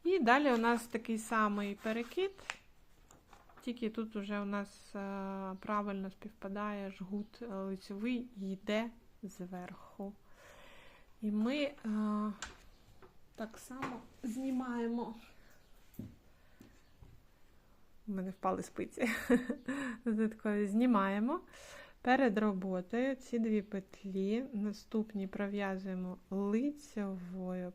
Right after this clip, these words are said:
першу, робимо додаткову лицьову і пров'язуємо лицьовою наступну петлю. І знімаємо тепер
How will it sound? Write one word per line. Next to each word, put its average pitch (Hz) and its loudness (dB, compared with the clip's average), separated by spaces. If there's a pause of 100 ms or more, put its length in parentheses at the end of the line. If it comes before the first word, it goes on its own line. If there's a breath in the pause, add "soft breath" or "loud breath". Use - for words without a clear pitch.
першу, 247 -2 (500 loud breath)
робимо 196 4
додаткову 190 0
лицьову 185 -2 (840 loud breath)
і 240 2
пров'язуємо 214 0
лицьовою 196 0
наступну 214 -2
петлю. 330 -4 (2250 soft breath)
І 254 0
знімаємо 214 2
тепер 202 -4